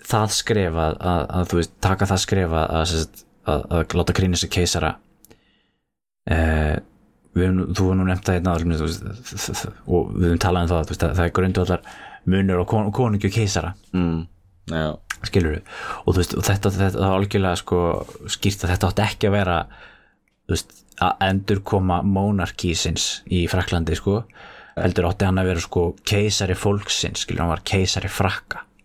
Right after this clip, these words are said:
Speaker 2: Já.
Speaker 1: þjóðarinnar. Og keisari lýðveldisins hefur á stundu verið kallað, þó svo að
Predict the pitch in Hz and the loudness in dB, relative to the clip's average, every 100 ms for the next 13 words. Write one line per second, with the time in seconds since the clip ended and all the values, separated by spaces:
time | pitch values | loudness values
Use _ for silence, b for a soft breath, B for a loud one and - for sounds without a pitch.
0 | _ _ - 90 85 90 92 - - B | _ _ 0 2 0 -2 -6 -8 -20 B
1 | B B B B B B 87 85 82 - | B B B B B B 0 2 0 -4
2 | b b b b b _ _ _ _ _ | b b b b b _ _ _ _ _
3 | _ _ - _ _ - 117 110 - 98 | _ _ -20 _ _ -2 2 2 2 2
4 | 101 113 104 - - 90 - 90 82 85 | 2 2 0 -2 -4 -2 0 0 -2 -2
5 | 87 82 80 - 95 - - _ _ - | -2 0 0 0 -2 -2 -16 _ _ -2
6 | 87 82 80 | -2 0 0